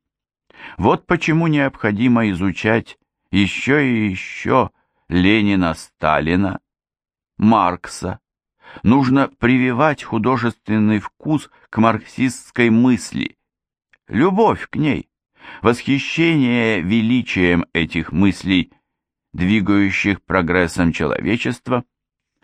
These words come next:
Это можно любить как своего ребенка, как любимого человека. Суть дела —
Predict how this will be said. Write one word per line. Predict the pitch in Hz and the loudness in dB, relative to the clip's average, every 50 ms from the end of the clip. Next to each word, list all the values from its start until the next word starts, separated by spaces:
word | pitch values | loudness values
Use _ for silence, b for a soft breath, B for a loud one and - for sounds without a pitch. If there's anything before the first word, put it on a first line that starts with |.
| b b b b b | b b b b b
Это | b 110 113 113 - - 120 | b 0 0 0 2 2 2
можно | 117 110 110 120 117 98 104 107 104 | 2 4 2 2 0 2 0 0 2
любить | 101 95 98 95 85 82 127 135 110 - - - _ _ _ _ _ _ _ _ _ _ _ _ _ - | 2 2 2 0 0 0 -2 -4 -4 -6 -12 -18 _ _ _ _ _ _ _ _ _ _ _ _ _ -4
как | - 104 110 107 | 0 0 0 0
своего | - - 113 117 120 120 120 131 147 151 | -2 0 2 2 2 2 2 0 0 0
ребенка, | 139 139 131 113 - 127 123 104 87 78 69 - - - 50 - _ _ _ _ _ _ _ _ _ _ _ _ _ _ _ _ - | 0 -2 -2 0 0 2 2 2 2 0 -2 -4 -6 -6 -6 -6 _ _ _ _ _ _ _ _ _ _ _ _ _ _ _ _ -6
как | - 85 80 - 92 | -4 -4 -2 0 0
любимого | 87 85 76 73 87 95 92 90 90 87 87 82 | 0 0 2 2 2 2 4 2 2 0 -2 -2
человека. | - - 82 80 80 80 78 82 85 76 - - - - - _ _ _ _ _ _ _ _ _ _ _ _ _ b b b b b b | -2 -2 -2 0 0 0 0 0 -2 -2 -4 -8 -12 -14 -14 _ _ _ _ _ _ _ _ _ _ _ _ _ b b b b b b
Суть | - - - 117 151 147 110 85 - | -16 -6 -2 0 0 0 -2 -4 -8
дела — | - _ - 104 127 156 147 135 135 135 135 120 | -12 _ 0 2 2 2 2 0 0 -2 -2 -4